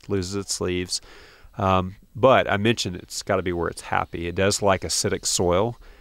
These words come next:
So it's not quite a blueberry, um, but it, it is more like a muscadine, uh, in the sense that it does need soil that's below seven,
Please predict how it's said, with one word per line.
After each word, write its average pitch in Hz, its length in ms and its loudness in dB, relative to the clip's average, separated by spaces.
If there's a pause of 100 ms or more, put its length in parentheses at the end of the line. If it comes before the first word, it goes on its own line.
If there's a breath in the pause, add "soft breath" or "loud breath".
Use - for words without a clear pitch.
(280 soft breath)
So 90 240 0
it's - 140 -2
not 170 140 2
quite 160 200 4
a 113 40 6
blueberry, 113 800 6 (140)
um, 90 440 0
but 104 140 2
it, 104 160 4
it 110 120 0
is 107 300 4
more 98 160 0
like 92 160 2
a - 60 -2
muscadine, 85 920 0 (140)
uh, 87 200 0
in 82 40 -4
the 85 80 -8
sense - 280 -6
that 87 120 -4
it 85 140 -6
does 87 340 0
need 87 180 -8
soil 85 320 -4
that's 82 200 -10
below 82 320 -4
seven, 120 600 2